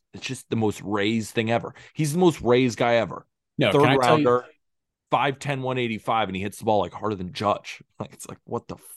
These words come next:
Speaker 1: fuck, <laughs> dude?
Speaker 2: Can I, can I tell you what the most Rays thing ever is? <clears throat> Brandon Lowe's in the two spot on Sunday afternoon in that eight one win against the Jays. The Rays are now fourteen and two.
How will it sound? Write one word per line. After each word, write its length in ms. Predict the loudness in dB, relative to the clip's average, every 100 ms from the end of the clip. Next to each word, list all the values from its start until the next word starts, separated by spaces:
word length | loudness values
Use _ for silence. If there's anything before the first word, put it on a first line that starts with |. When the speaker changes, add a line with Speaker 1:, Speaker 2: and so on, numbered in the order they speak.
| _
Speaker 1:
fuck, 360 | -4 -4 -4 -16
<laughs> 20 |
dude? 420 | -12 -8 -8 -8 -12 _ -20 -2
Speaker 2:
Can 160 | 0
I, 260 | 2 0 -4
can 180 | -4 -2
I 80 | 0
tell 160 | 0
you 100 | 0
what 120 | 0
the 60 | -2
most 240 | -4 -4
Rays 320 | -4 -4 -4 -6
thing 200 | -4 -4
ever 240 | -2 -2
is? 200 | 0 -2 -4 -16 _ _ _
<clears throat> 420 | _ _ _ -2
Brandon 280 | 0 0 2
Lowe's 260 | 2 2
in 60 | -2
the 60 | -8
two 260 | -6 -6
spot 320 | -2 2 4
on 100 | 4
Sunday 320 | 0 -2 0 0
afternoon 480 | 0 -2 -2 0
in 80 | -2
that 200 | -4 -4
eight 200 | -8 -8
one 260 | -2 0 0
win 160 | 0 0
against 240 | -2 -2
the 60 | -4
Jays. 420 | -2 -2 -2 -4
The 100 | 2
Rays 220 | 4 4 2
are 40 |
now 140 | 0
fourteen 500 | -2 -4 -6 -4 -4
and 140 | -4 -6
two. 260 | -10 -14